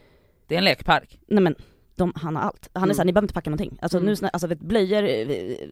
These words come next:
Speaker 3: Allt
Speaker 2: ombyteskläder, leksak, allt. Det är bara så här, han bara: "Lämna, bara gå, hej då."
Speaker 3: Han har ett barnrum typ.
Speaker 2: Ja, ja, ja, ja, ja.
Speaker 3: Mm.
Speaker 1: Alltså,
Speaker 2: Nej, men det är så
Speaker 3: Det är så
Speaker 2: jävla
Speaker 3: jävla gulligt.
Speaker 2: fint att se. Och du vet, har ju fått mig såklart att tänka lite,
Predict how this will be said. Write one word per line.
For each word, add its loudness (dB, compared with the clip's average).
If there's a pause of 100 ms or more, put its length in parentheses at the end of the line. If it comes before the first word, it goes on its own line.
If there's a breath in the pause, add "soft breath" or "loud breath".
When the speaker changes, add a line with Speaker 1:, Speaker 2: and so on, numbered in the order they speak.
(180)
Speaker 3:
Allt 8
Speaker 2:
ombyteskläder, 2
leksak, -4
allt. -2 (420)
Det 0
är 2
bara 4
så 2
här, 4
han 2
bara: 4
"Lämna, 2
bara 2
gå, 4
hej -2
då." -2 (480)
Speaker 3:
Han -6
har 2
ett -8
barnrum 0
typ. -8 (120)
Speaker 2:
Ja, 6 (100)
ja, 4
ja, 4
ja, -2
ja. -4
Speaker 3:
Mm. -6 (100)
Speaker 1:
Alltså, -8 (180)
Speaker 2:
Nej, 6
men 6
det 4
är 4
så -4
Speaker 3:
Det 2
är 2
så 2
Speaker 2:
jävla 4
Speaker 3:
jävla 0
gulligt. 4
Speaker 2:
fint 4
att -6
se. -4
Och 2
du 6
vet, 0 (600 soft breath)
har 4
ju 4
fått -2
mig 4
såklart -2
att -8
tänka 0
lite, 0